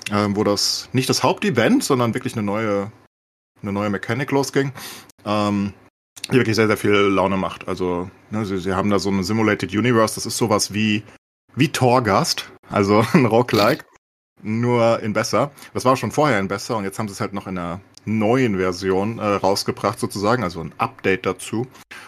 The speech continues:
ähm, was mir jetzt bereits, ich habe bestimmt fünfzehn, zwanzig Stunden gespielt, was ziemlich viel ist für so ein Spiel, weil die ja eigentlich darauf achten, dass du nicht länger als zehn Minuten am Tag spielen sollst, ne?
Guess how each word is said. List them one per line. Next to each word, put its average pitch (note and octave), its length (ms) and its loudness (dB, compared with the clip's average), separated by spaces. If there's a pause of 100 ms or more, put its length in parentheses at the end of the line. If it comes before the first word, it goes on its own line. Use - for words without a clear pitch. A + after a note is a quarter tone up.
(160)
ähm, F2 480 -2
was G#2 200 -2
mir G#2+ 140 0
jetzt C3 260 0
bereits, - 440 -4 (480)
ich F2 60 -12
habe G#2 100 -8
bestimmt B2 200 -6
fünfzehn, A2+ 320 0
zwanzig F#2+ 300 0
Stunden - 260 -4
gespielt, F2 500 -8
was F2 100 -10
ziemlich F#2 260 -6
viel G2 160 -2
ist F#2+ 80 -6
für G2 140 -2
so F2+ 80 -2
ein E2+ 80 -8
Spiel, G2+ 300 -4 (340)
weil G2+ 100 -6
die E2+ 80 -6
ja E2 120 -2
eigentlich F#2 260 -2
darauf E2+ 300 -2
achten, F#2 280 -8
dass F2 160 -8
du F2+ 220 -2
nicht F2+ 180 -6
länger F#2 200 0
als E2 120 -2
zehn F#2+ 140 -4
Minuten F#2 240 -6
am E2 100 -4
Tag E2+ 180 -4
spielen F2+ 280 -4
sollst, F#2 300 -4
ne? A2+ 100 -6